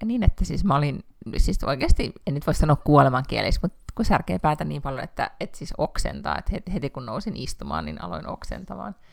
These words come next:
En nyt aio kertoa tästä sen enempi muuta kuin, että päiväni oli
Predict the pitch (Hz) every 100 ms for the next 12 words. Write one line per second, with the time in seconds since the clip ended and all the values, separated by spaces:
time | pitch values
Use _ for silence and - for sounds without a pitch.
0 | - - - - - 147 147 143 143 -
1 | 135 - 123 131 - 127 117 151 135 131
2 | 123 - 135 147 - - - - 120 123
3 | 220 202 -